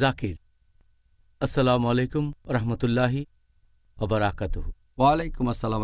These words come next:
Speaker 2: রহমতুল্লাহি ওয়া বারাকাতুহু।
Speaker 1: আপনি কেমন আছেন?
Speaker 2: আলহামদুলিল্লাহ, আল্লাহর রহমতে ভালো।
Speaker 1: মাশাআল্লাহ। আজকের টপিক, এটা নিয়ে আমাদের মুসলিম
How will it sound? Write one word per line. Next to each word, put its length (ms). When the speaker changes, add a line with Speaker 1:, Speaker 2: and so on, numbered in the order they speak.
Speaker 2:
রহমতুল্লাহি 500
ওয়া 100
বারাকাতুহু। 600
Speaker 1:
আপনি 240
কেমন 300
আছেন? 240
Speaker 2:
আলহামদুলিল্লাহ, 640
আল্লাহর 240
রহমতে 320
ভালো। 160
Speaker 1:
মাশাআল্লাহ। 680
আজকের 380
টপিক, 340
এটা 320
নিয়ে 180
আমাদের 320
মুসলিম 360